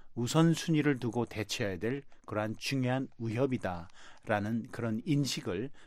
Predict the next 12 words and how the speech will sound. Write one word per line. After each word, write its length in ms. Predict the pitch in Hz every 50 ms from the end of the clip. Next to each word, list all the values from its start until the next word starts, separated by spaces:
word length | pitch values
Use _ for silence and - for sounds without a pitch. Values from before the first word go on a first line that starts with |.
| - -
분명히 440 | - 123 135 135 147 151 147 147 131
전달해줬다라는 1000 | - 92 92 95 104 98 92 92 87 87 - - - 95 90 90 92 90 90 85
거. 280 | 85 95 123 180 196 - - - - - - -
아울러서 760 | - 113 131 143 151 156 151 139 135 123 - - 185 147 - - - - - - - - - - -
한국과 880 | - - 156 156 160 160 160 151 156 160 147 - - - 175 175 170 131
미국, 440 | 123 113 139 135 117 127 117 101 - -
일본의 720 | 135 131 147 156 165 139 151 139 117 104 90 87 107 131 127
세 220 | - - 151 139
나라 240 | 151 151 139 131 117
간의 220 | 117 131 151 160
그 80 | 151 160
삼각협력은 1080 | - - - 180 185 190 185 170 - - - - 135 131 123 113 101 113 151 180 196